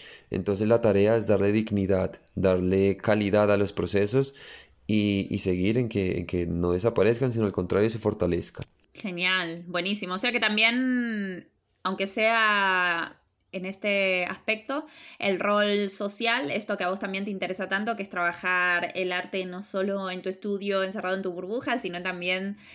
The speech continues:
Speaker 2: eh, trabajar más en el aspecto social, también está cubierto por esta función que tenés en la alcaldía, ¿no?
Speaker 1: Es verdad, a veces veo escenas de nenas, eh, muy, muy complejas, eh, muy humildes,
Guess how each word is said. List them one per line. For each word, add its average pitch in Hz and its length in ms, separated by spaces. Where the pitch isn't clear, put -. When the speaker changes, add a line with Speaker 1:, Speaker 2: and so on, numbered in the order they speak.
Speaker 2:
eh, 165 640
trabajar 180 400
más 185 280
en 185 80
el 170 100
aspecto 196 340
social, 233 360
también 190 280
está 208 200
cubierto 208 640
por 185 140
esta 208 180
función 196 420
que 165 500
tenés 180 220
en 196 60
la 185 60
alcaldía, 156 500
¿no? 240 240
Speaker 1:
Es 104 180
verdad, 107 380
a 107 60
veces 98 360
veo 110 320
escenas 110 460
de 113 80
nenas, 101 640
eh, 104 340
muy, 95 380
muy 92 160
complejas, 104 880
eh, 98 580
muy 120 220
humildes, 107 840